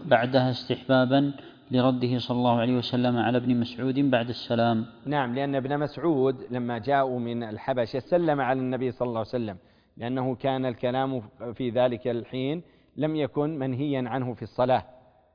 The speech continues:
Speaker 2: فلم يرد عليه النبي صلى الله عليه وسلم، يعني، كلاما، لم يرد عليه لفظا لكونه في الصلاة،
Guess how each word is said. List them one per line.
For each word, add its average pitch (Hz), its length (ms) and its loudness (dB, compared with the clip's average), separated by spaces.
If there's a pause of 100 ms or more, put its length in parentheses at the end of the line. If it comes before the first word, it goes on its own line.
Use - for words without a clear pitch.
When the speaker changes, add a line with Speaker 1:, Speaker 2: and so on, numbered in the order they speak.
(500)
Speaker 2:
فلم 131 1000 2
يرد 160 340 2
عليه 135 340 2
النبي 127 440 -2
صلى 120 260 0
الله 117 340 2
عليه 113 300 -2
وسلم، 123 720 0 (360)
يعني، 123 320 -2
كلاما، 123 600 0 (580)
لم 131 180 -2
يرد 123 320 -2
عليه 131 460 0
لفظا 113 380 2 (420)
لكونه 127 480 -2
في 117 100 -6
الصلاة، 127 480 2